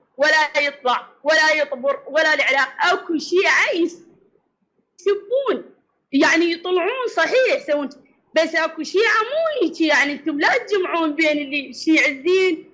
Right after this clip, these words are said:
واللي يركض ورا المعممين، ترى هذا ذنب من المعممين، شاش أنت وهو المعممين قايل لك أنت.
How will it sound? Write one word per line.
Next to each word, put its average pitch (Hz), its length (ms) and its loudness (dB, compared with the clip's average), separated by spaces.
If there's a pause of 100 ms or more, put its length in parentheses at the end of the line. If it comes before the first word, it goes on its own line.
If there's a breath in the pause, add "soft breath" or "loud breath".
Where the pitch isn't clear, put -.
(140)
واللي 339 420 0
يركض 320 280 0
ورا 294 200 2
المعممين، 269 760 -2
ترى 262 140 2
هذا 285 280 2
ذنب 294 80 -2
من 480 680 0
المعممين، 269 380 -2
شاش 294 240 -4
أنت 392 220 0
وهو 330 240 -2
المعممين 453 640 0
قايل 349 220 2
لك 294 240 -2
أنت. 262 160 -8